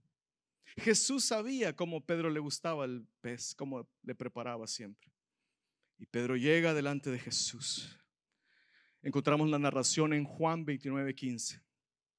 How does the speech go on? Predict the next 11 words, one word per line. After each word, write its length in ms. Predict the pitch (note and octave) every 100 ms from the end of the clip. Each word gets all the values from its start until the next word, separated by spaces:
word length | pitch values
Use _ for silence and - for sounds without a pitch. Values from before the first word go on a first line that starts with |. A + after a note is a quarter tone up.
| _ _ _ _ _ _ _ _ _
Cuando 220 | A#2+ A2+
hubieron 260 | A#2 D#3+ F3+
comido, 500 | F#3+ G#3 A#3 F3+ E3+ _ _ _ _ _ _ _
Jesús 340 | D#3 D3+ F#3
dijo 200 | F3 D#3+
a 40 | E3
Simón, 500 | F3+ E3+ D#3 D3 - - - - _ _ _ _ _ _ _ _ -
"Simón, 440 | - C#3 B2+ G2+ - _ _ -
hijo 180 | -
de 80 | A#2
Jonás, 540 | A2 A2 G2+ F#2+ -